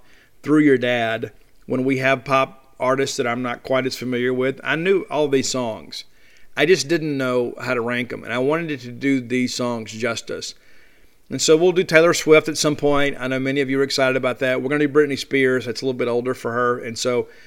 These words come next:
you know, I know that, uh, I've got some Britney fans out there, and with all this stuff lately, the documentaries and all the stuff like that that are out about her, a lot of interest in her music again. And, uh, listen, I like Britney Spears too.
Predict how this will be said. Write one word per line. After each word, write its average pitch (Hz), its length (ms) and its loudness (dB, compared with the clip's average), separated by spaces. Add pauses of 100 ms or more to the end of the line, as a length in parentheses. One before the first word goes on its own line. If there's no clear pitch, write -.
(360)
you 135 100 -6
know, 135 80 -2
I 131 100 0
know 143 200 4
that, 135 260 0
uh, 123 260 2
I've 127 180 -2
got 127 200 4
some 123 160 -4
Britney 123 480 -2
fans 127 400 -4
out 123 220 -2
there, 117 260 0
and 117 300 -8
with 120 180 -6
all 127 180 0
this 127 360 -4
stuff 127 420 -4
lately, 127 420 0
the 117 140 -6
documentaries 127 800 -2
and 120 100 -8
all 120 100 -6
the 123 60 -8
stuff 120 240 -6
like 120 220 -4
that 117 220 -4
that 117 100 -10
are 113 60 -4
out 113 100 -2
about 113 220 -6
her, 113 300 -4 (880)
a - 20 -6
lot 139 160 2
of 131 120 -2
interest 139 400 -2
in 127 80 -6
her 120 120 -4
music 123 560 -4 (540)
again. 131 500 -2 (840)
And, 131 260 -2
uh, 123 420 -4
listen, 160 260 -2
I 139 60 0
like 202 220 -2
Britney 139 200 0
Spears 139 280 -4
too. 175 240 -2